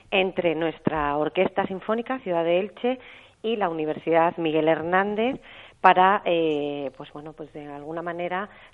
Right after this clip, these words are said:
transmitir o difundir mejor este bien cultural inmaterial que es, que es la música. Y, bueno, pues surge a raíz de la demanda tanto de, mm,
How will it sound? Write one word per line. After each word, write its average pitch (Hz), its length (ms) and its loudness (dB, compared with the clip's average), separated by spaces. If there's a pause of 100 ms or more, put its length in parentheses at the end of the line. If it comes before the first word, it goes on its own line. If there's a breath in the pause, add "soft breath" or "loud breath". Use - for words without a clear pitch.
transmitir 180 880 2
o 170 80 4
difundir 170 720 -2 (280 soft breath)
mejor 180 380 2
este 175 300 6
bien 175 300 4
cultural 170 500 2
inmaterial 160 540 0
que 147 320 -2
es, - 220 -16
que 156 240 0
es 139 80 -12
la 147 120 0
música. - 500 -4 (460 soft breath)
Y, 185 400 0
bueno, 196 260 2
pues 202 200 -8
surge 226 460 2
a 185 180 2
raíz 180 280 -2
de 165 680 -4
la 165 160 0
demanda 208 760 0 (460 loud breath)
tanto 208 640 4
de, 160 720 2
mm, 156 520 -8